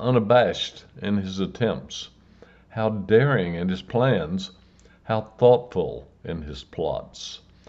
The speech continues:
and how energetic in all that he does.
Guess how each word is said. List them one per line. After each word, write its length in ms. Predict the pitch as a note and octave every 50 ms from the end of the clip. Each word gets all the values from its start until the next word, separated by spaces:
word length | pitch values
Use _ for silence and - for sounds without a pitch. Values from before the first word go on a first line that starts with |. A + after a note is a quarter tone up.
| - - - - - - _ -
and 160 | - D#2+ D#2+
how 300 | D#2 E2+ G2 G2 F#2+ F#2
energetic 1000 | - F2+ G2 G#2+ G2+ F#2+ F2+ F2 - G2+ G#2+ G#2+ G#2+ G#2 F2+ E2+ E2 C#2 - - - - -
in 200 | - E2 E2+ D#2
all 480 | D2+ E2 F#2 G2 G2+ G2+ G2+ G2 G2 F#2+
that 160 | F#2+ G2 F#2
he 80 | F#2 F#2+
does. 680 | F2 F#2+ G2 G2 E2+ C2+ - - A#1 - - - -